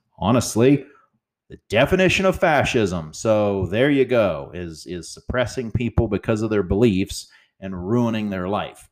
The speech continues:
And and it's ironic that the people who are doing it are the ones that were accusing others of doing it. So sneaky, right? That's called gaslighting, by the way. So, and what's interesting,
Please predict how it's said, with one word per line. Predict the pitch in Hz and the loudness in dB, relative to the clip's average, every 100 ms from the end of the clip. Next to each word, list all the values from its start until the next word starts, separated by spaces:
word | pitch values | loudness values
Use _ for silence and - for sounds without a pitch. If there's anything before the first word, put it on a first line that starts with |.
| _ _ _ | _ _ _
And | 82 87 87 82 82 - _ _ - | -16 -14 -14 -12 -14 -18 _ _ -8
and | 95 | -6
it's | 92 - | -6 -2
ironic | 98 98 90 123 113 95 95 - | 0 2 2 2 4 0 -2 -6
that | 85 | -8
the | - | -4
people | 113 104 110 | -2 2 4
who | |
are | 107 | 6
doing | 135 123 107 | 6 4 4
it | 117 - | 2 0
are | 98 | 0
the | 98 | 0
ones | 107 113 101 | 0 -2 -4
that | - | -2
were | 101 95 | 0 0
accusing | - 113 113 101 110 110 - | -2 0 0 0 -4 -4 0
others | 143 110 95 | 2 2 0
of | 85 | -4
doing | 90 80 73 | -6 -6 -12
it. | 71 - _ _ _ | -20 -20 _ _ _
So | 95 87 87 80 - _ | -2 0 0 -2 -6 _
sneaky, | - 151 143 92 82 | -10 -2 -2 0 0
right? | 90 110 98 98 | 2 2 -2 0
That's | 117 - | 0 2
called | 101 101 110 95 | 2 2 0 -2
gaslighting, | 135 127 - 90 85 80 | 0 0 -2 -2 -4 -8
by | 80 78 | -8 -8
the | 76 | -6
way. | 82 101 131 - _ _ _ _ | -4 -4 -6 -14 _ _ _ _
So, | - 87 85 80 - _ _ - _ _ _ _ _ - | -12 -8 -8 -10 -14 _ _ -20 _ _ _ _ _ -18
and | - | -6
what's | 101 110 - | -2 -2 0
interesting, | 117 113 - 123 123 | -2 -4 -2 0 0